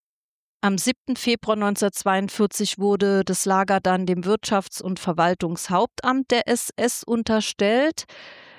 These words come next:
Man hatte behauptet, das Reichssicherheitshauptamt hätte das Lager nicht wirtschaftlich genug geführt. Hintergrund war aber vor allen Dingen die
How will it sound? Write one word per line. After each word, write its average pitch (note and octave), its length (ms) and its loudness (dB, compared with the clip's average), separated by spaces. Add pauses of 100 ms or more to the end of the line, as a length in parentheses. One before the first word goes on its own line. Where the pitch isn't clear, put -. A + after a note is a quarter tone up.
(140)
Man G3+ 220 0
hatte G#3 240 2
behauptet, G3+ 680 0
das G3 200 -4
Reichssicherheitshauptamt F#3+ 1500 0
hätte G3+ 200 2
das F3+ 220 -4
Lager F#3 360 2
nicht F#3 460 -2
wirtschaftlich F#3 920 0 (260)
genug F#3 560 0
geführt. B3+ 760 0 (880)
Hintergrund A3+ 720 0
war G3 260 2
aber F#3 440 2
vor - 240 -2
allen A3+ 320 2
Dingen A3 400 2
die G3 420 0